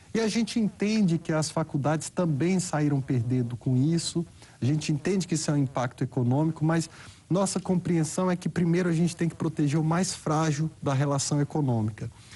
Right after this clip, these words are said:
E depois a gente consegue avançar com as faculdades. Então, ao mesmo tempo que a gente suspendeu o fies, o Congresso trouxe outras medidas de financiamento pros empresários, liberação de crédito, de capital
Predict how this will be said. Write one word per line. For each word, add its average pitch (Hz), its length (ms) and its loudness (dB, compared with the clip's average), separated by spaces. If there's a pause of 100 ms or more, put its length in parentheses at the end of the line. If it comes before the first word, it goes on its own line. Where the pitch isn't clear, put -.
(200)
E - 40 2
depois 175 400 2
a 185 60 2
gente 175 240 0
consegue 160 500 0
avançar 147 580 0 (260)
com - 120 -2
as 151 100 0
faculdades. 117 640 0
Então, 185 260 0
ao 196 100 0
mesmo 190 380 2
tempo 135 340 -2
que - 80 -4
a 139 40 0
gente 151 200 0
suspendeu 139 520 0
o - 20 0
fies, 131 580 0 (460)
o 120 100 -2
Congresso 165 480 2
trouxe 165 380 -2
outras 170 480 2
medidas 147 480 2
de 151 120 0
financiamento 156 880 0
pros 127 200 -2
empresários, 127 640 2
liberação 147 560 0
de 139 140 2
crédito, 131 600 0
de 123 120 -2
capital 156 640 -2